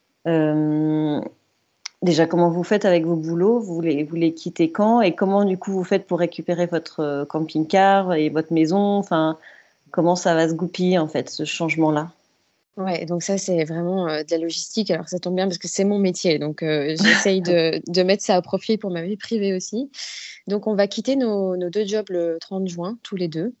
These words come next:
Speaker 2: Euh, on a posé nos démissions. On a été super transparents avec, euh, avec, euh, nos, nos tra-, notre job respectif. Et, euh,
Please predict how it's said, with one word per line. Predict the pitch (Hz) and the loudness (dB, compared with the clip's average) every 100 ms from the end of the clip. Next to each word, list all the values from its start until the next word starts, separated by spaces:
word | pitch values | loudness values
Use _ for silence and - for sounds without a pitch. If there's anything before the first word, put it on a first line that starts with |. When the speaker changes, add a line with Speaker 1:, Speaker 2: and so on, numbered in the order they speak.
| _ - - - - | _ -20 -20 -20 -6
Speaker 2:
Euh, | 165 165 | -4 -2
on | |
a | 165 | -6
posé | 165 180 180 | -4 -2 0
nos | 175 | -2
démissions. | 165 160 - 202 | -2 -4 -4 -2
On | 208 208 185 | 0 0 -2
a | |
été | 170 175 | -2 -4
super | - 220 196 190 | -4 -2 -2 -4
transparents | - 185 185 175 180 180 | -6 -6 -6 -6 -6 -6
avec, | 165 165 165 | -6 -6 -6
euh, | 156 156 - - | -6 -6 -8 -12
avec, | - 165 165 165 | -12 -8 -8 -8
euh, | 160 156 170 | -8 -10 -8
nos, | 165 160 | -8 -8
nos | 170 170 | -8 -8
tra-, | - 165 165 - _ - | -8 -12 -12 -20 _ -10
notre | 156 - | -10 -6
job | 175 170 | -4 -4
respectif. | 165 156 165 - 240 254 - - - - - | -6 -10 -12 -4 -4 -4 -12 -10 -8 -8 -6
Et, | - 202 196 | 0 2 4
euh, | 170 160 156 156 156 | 2 -2 -6 -8 -10